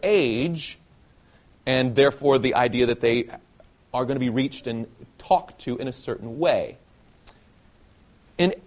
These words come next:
usually when I do them, I, I'll bring a guitar, and I have a song service with them. And you know what I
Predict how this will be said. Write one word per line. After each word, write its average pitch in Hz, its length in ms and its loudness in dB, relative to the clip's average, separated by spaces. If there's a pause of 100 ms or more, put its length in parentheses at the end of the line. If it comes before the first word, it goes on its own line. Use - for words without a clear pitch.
(320)
usually 262 380 2
when 240 120 0
I 214 60 0
do 135 240 0
them, 139 260 -2
I, 151 160 0
I'll 143 120 4
bring 156 240 0
a 226 40 -2
guitar, 151 680 0 (720)
and 135 100 -2
I 160 80 2
have 135 220 0
a 180 80 -6
song 285 260 -2
service 101 380 -4
with - 160 -12
them. - 120 -20 (1200)
And 156 120 0
you 180 60 -2
know 190 140 2
what 190 200 2
I 147 140 -4